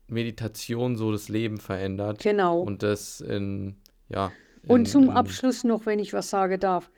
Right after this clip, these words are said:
Speaker 1: Na klar.
Speaker 2: Man muss nicht den Professortitel haben. Man muss nicht dieses und jenes vorher sein, um eine Meditation zu machen. Meditation kann jeder machen, da gibt's auch keine Altersgrenze.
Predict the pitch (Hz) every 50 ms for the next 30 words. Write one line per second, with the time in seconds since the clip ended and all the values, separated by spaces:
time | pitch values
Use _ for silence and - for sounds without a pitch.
0 | - - 104 95 - 202 202 208 214 220 220 220 226 233 254 254 240 - - -
1 | - _ - 226 220 220 226 220 - - - - _ _ _ - 208 208 202 196
2 | - 196 185 185 - - 202 185 - - 196 185 185 - - 208 185 - 190 165
3 | - 196 185 180 - 180 175 - _ _ _ _ _ - - - - - _ _
4 | - 208 214 220 220 220 220 254 277 269 - - 233 240 220 - - - 226 240
5 | 247 254 240 - 220 220 - - 202 202 196 175 185 202 208 220 226 226 220 220
6 | - - - 196 190 190 208 208 185 - - - 190 185 185 185 190 190 190 190
7 | 196 196 190 - _ _ _ _ _ - 226 220 220 220 - 202 190 202 196 190
8 | 190 196 190 185 196 196 - 202 190 190 - - 190 180 190 202 202 - - 220
9 | 208 202 185 - - 185 185 - _ _ _ _ _ _ _ _ _ _ _ _
10 | _ _ _ _ - 214 226 220 220 220 220 220 214 202 196 - - - 226 233
11 | 247 254 262 262 262 - 220 202 202 202 196 180 175 196 220 226 247 254 262 262
12 | 269 262 254 233 226 214 208 208 - 220 214 214 - 180 190 - 220 220 - -
13 | - 185 170 - - - - 185 185 185 165 - - 196 196 202 202 220 208 -
14 | - - 226 208 185 175 175 175 175 185